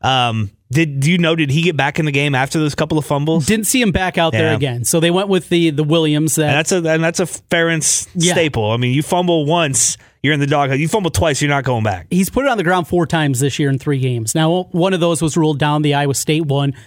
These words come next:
Speaker 2: which was the correct call, but
Speaker 1: Yes.
Speaker 2: still,
Speaker 1: Yeah.
Speaker 2: that
Speaker 1: That could have
Speaker 2: happening
Speaker 1: been, that could have been disastrous.
Speaker 2: Yes. That happening that often, you have to know that he's on a short leash.
Speaker 1: Yes.
Speaker 2: That going forward,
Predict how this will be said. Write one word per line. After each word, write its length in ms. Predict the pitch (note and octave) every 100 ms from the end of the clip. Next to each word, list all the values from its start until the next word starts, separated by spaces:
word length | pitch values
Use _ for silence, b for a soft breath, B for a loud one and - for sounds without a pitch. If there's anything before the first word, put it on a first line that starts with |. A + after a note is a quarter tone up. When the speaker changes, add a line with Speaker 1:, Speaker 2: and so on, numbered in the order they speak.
| B -
Speaker 2:
which 180 | C4
was 140 | A3 C#3+
the 80 | D#3
correct 280 | E3 C#3+
call, 240 | - D#3 D3
but 100 | D#3
Speaker 1:
Yes. 120 | -
Speaker 2:
still, 340 | G3+ F3+ D3+ B B
Speaker 1:
Yeah. 320 | C3 E3 F3 D3+ -
Speaker 2:
that 260 | C#3+ G3+ A3
Speaker 1:
That 200 | D#3+ G#3
could 140 | G3
have 60 | E3
Speaker 2:
happening 20 |
Speaker 1:
been, 220 | D3 C#3+ C3+
that 160 | D3
could 120 | G3
have 100 | F3+
been 180 | E3+ C3+ C3+
disastrous. 380 | D3+ C#3+ E3 F#3
Speaker 2:
Yes. 380 | G#2 F#2+ - - _ _ _ -
That 200 | E3+ A#3+
happening 420 | G#3 A3+ G#3+ G3+ D#3+
that 180 | D#3
often, 540 | D3 C#3 - C#3 C3+ F3 _
you 200 | F3+ F3+
have 260 | D#3+ G#3 G#3
to 100 | F#3+
know 220 | D#3+ D#3
that 100 | D3+
he's 280 | D#3 D3+ C3+
on 120 | C#3
a 60 | C3+
short 300 | - B2+ C#3+
leash. 100 | C3
Speaker 1:
Yes. 280 | G2 - -
Speaker 2:
That 240 | D#3+ D#3+ - b b b D3
going 320 | F3 G#3 G3
forward, 500 | - F3+ D#3+ D#3